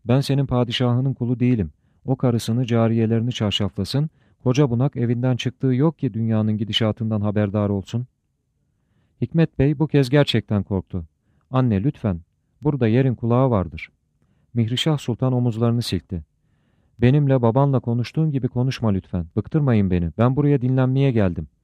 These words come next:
"Hem sen istikbalinle ilgili ne düşünüyorsun? Paris'e yerleşmeyi hiç düşünmüyor musun?" "Burası benim vatanım anne." Mihrişah Hanım acıyarak baktı oğluna.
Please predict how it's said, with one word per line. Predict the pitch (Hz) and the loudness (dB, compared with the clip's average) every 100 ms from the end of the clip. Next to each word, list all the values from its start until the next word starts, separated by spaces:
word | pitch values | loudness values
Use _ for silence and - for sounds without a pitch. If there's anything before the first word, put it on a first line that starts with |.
| _ _ _ _ _ - | _ _ _ _ _ 0
"Hem | 139 | 0
sen | 139 156 | 2 0
istikbalinle | 143 - - 151 151 175 170 | 0 -4 2 4 6 4 4
ilgili | 143 139 151 | 2 2 2
ne | 165 151 | 2 2
düşünüyorsun? | - 120 110 98 92 85 - | 0 2 2 2 -4 -10 -2
Paris'e | 117 139 - | 2 2 2
yerleşmeyi | 139 131 135 131 135 135 | 2 2 0 -2 -2 -4
hiç | 143 - 175 | -4 -6 -6
düşünmüyor | - 185 175 120 | -2 0 2 2
musun?" | 92 - 85 - _ _ _ _ _ - | 0 -6 -14 -16 _ _ _ _ _ -4
"Burası | 123 139 147 | 0 0 0
benim | 143 151 117 | 2 2 2
vatanım | 117 135 143 107 | 2 2 0 0
anne." | 101 92 80 _ _ _ _ _ _ _ | 0 -2 -6 _ _ _ _ _ _ _
Mihrişah | 117 113 123 151 123 | -6 -4 -2 -2 0
Hanım | 123 135 120 | 0 -2 0
acıyarak | 113 131 131 113 - | 0 2 2 2 -2
baktı | 101 - | -4 -4
oğluna. | 101 90 87 80 | -4 -4 -6 -6